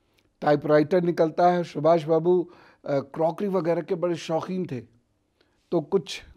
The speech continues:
क्रॉकरीज उसमें से निकलती हैं और कुछ ऐसे फोटोज निकलते हैं जो किसी और के फोटो कोई क्यों रखेगा, जैसे उनके माता पिता, बहन भाई के फोटोज,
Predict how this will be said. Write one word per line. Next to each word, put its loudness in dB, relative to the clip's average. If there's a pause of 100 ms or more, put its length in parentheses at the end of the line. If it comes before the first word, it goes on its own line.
(120)
क्रॉकरीज 0
उसमें -6
से -8
निकलती -2
हैं -4 (1300)
और 2
कुछ -8 (360)
ऐसे 4
फोटोज 4
निकलते -2
हैं -4
जो 2
किसी -8
और 2
के -4
फोटो -6
कोई -6
क्यों -6
रखेगा, -12 (640)
जैसे -4 (260)
उनके -6
माता -2
पिता, -6
बहन -6
भाई -4
के -8
फोटोज, -8